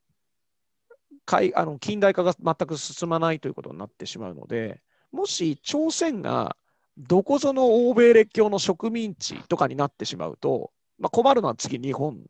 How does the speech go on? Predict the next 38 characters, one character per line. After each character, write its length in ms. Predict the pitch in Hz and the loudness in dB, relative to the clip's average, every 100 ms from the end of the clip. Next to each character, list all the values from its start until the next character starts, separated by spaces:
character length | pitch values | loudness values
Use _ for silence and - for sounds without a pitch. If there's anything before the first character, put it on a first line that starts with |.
| - | -16
で 100 | - | -14
す 100 | - | -14
よ 100 | - | -12
ね。 100 | 87 | -10
確 320 | - - - | -8 -6 -6
実 260 | 190 185 185 | -8 -8 -8
に 80 | 170 | -6
困 240 | 151 143 | -4 -2
る 100 | 135 | -4
の 140 | - - | -6 -12
で、 360 | 135 73 - _ _ _ _ _ _ _ - | -8 -8 -10 _ _ _ _ _ _ _ -6
ま 100 | 147 | 0
あ、 20 | |
な 140 | 202 | 0
ん 60 | 302 | 0
て 80 | 277 | -6
い 20 | |
う 20 | |
ん 40 | 151 | -10
で 60 | |
す 100 | - | -12
か 80 | - | -12
ね、 180 | 117 131 _ - | -10 -10 _ -6
開 300 | - 233 262 | 0 2 2
国 380 | - 262 - 285 | -2 -6 -6 -6
し 120 | - | -4
て 140 | 302 | -4
一 140 | 226 170 | -4 -2
緒 300 | - - 233 | -2 -2 -2
に 120 | 240 | -2
近 380 | - 220 233 240 | -4 -4 -4 0
代 200 | 226 220 | 2 2
化 160 | - | 2
し 240 | 220 - 226 | -2 0 2
よ 220 | 240 233 | 4 4
う 60 | 233 | 4
よ 120 | |
っ 40 | 220 | 2